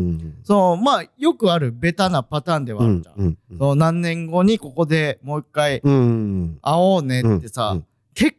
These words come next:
Speaker 2: 婚してたら来なくない？
Speaker 1: あー、だから友達としてとかなんかな？わかんないけど。
Speaker 2: けじ-、え、え、でもけじめも何もさ、だって一回別れてるわけでしょ？
Speaker 1: うん。で、また三十、
Speaker 2: 来てくれたってこと？
Speaker 1: 三十か三十五にまた約束して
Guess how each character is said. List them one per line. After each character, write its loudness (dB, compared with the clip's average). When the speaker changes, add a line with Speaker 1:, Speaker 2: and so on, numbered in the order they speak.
Speaker 2:
婚 0
し 0
て -4
た 0
ら 0
来 -2
な 4
く -14
な -18
い？ -20
Speaker 1:
あ 2
ー、 2
だ 2
か 2
ら -2
友 2
達 0
と 0
し -2
て -4
と -6
か -2
な -4
ん -10
か -14
な？ -12
わ -2
か -2
ん 0
な -6
い -10
け -20
ど。 -20
Speaker 2:
け 4
じ-、 -4
え、 -6
え、 0
で -10
も -4
け 0
じ -2
め -2
も 0
何 2
も 0
さ、 -12
だ -8
っ -8
て -14
一 -8
回 2
別 2
れ 0
て -12
る -6
わ -12
け -20
で -16
し 2
ょ？ 4
Speaker 1:
う 4
ん。 -2
で、 4
ま 2
た -6
三 -2
十、 2
Speaker 2:
来 4
て 6
く 6
れ 2
た 2
っ -2
て -18
こ -20
と？ -6
Speaker 1:
三 4
十 4
か -4
三 2
十 -2
五 0
に 0
ま -8
た -4
約 -2
束 -10
し -10
て 0